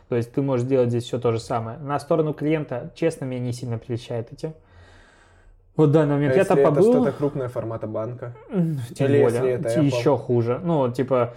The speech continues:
Speaker 2: А если это Apple?
Speaker 1: пиздос, вообще я не хочу. Ну, ты подумай, просто ты вот, допустим, в российском офисе работаешь Apple. Это же
Speaker 2: Нет,
Speaker 1: повеситься
Speaker 2: в
Speaker 1: можно.
Speaker 2: американском.
Speaker 1: А, ну, по-, в американском, извини меня. А ещё гендиректор. А если тебе скажут: "Отвечай за весь маркетинг", да.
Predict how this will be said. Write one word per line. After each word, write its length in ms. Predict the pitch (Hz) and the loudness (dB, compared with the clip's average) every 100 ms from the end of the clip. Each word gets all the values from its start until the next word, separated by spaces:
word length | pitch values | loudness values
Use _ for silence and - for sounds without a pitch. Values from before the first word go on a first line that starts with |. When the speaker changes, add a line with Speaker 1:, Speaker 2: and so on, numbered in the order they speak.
| - | -12
Speaker 2:
А 40 | 123 | -12
если 220 | 120 127 | -4 -4
это 200 | 120 113 | -2 -4
Apple? 280 | 120 120 127 | -6 -8 -4
Speaker 1:
пиздос, 480 | 127 123 123 117 | -2 2 0 0
вообще 400 | 127 120 - 139 | 0 -2 0 0
я 60 | 123 | 0
не 100 | 123 | -2
хочу. 300 | 123 120 127 | -4 -6 -6
Ну, 200 | 139 151 | -2 -2
ты 200 | - 165 | 0 0
подумай, 420 | 151 139 165 160 | 2 2 4 4
просто 300 | 147 139 147 | 2 0 0
ты 180 | 135 160 | 2 4
вот, 160 | 143 139 | 6 4
допустим, 380 | 135 165 143 | 2 2 2
в 20 | 131 | -2
российском 400 | 123 156 147 139 | 2 0 0 -2
офисе 320 | 131 - 123 | -2 0 0
работаешь 380 | 120 123 117 - | 2 2 0 -2
Apple. 340 | 120 117 131 | -2 -2 0
Это 140 | 135 135 | 0 0
же 80 | |
Speaker 2:
Нет, 60 | 135 | 2
Speaker 1:
повеситься 440 | 156 135 127 131 | 2 2 2 -2
Speaker 2:
в 40 | 117 | 0
Speaker 1:
можно. 60 | 117 117 | -2 -4
Speaker 2:
американском. 300 | 113 - - 143 | -8 -14 -12 -4
Speaker 1:
А, 220 | 120 113 | 0 0
ну, 100 | 143 | 0
по-, 120 | 151 | 0
в 60 | 135 | 0
американском, 680 | 135 127 123 120 113 127 127 | 0 0 2 0 -2 -4 -4
извини 280 | 127 120 110 | -4 -4 -4
меня. 180 | 113 131 | -4 0
А 80 | |
ещё 220 | 135 135 156 | 0 2 2
гендиректор. 720 | 147 147 135 127 110 - - - - | 4 4 2 2 0 -4 -10 -14 0
А 80 | 165 | 0
если 140 | 156 | 2
тебе 180 | 175 151 | 2 2
скажут: 280 | - 196 175 | 2 2 2
"Отвечай 340 | 139 143 214 | -2 2 4
за 100 | 151 | 4
весь 200 | 156 - | 4 2
маркетинг", 480 | 131 117 - 131 127 | 0 -2 -4 -4 2
да. 200 | - | 2